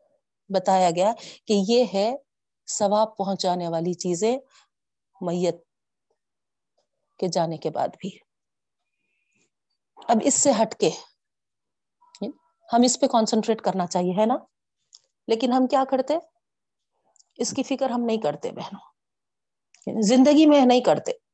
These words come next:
مرنے کے بعد،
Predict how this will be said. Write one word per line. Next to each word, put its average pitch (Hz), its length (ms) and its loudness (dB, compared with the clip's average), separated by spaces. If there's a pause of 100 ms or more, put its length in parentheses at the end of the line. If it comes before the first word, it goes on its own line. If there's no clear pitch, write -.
(2000)
مرنے 254 400 4
کے 262 160 2
بعد، 233 240 6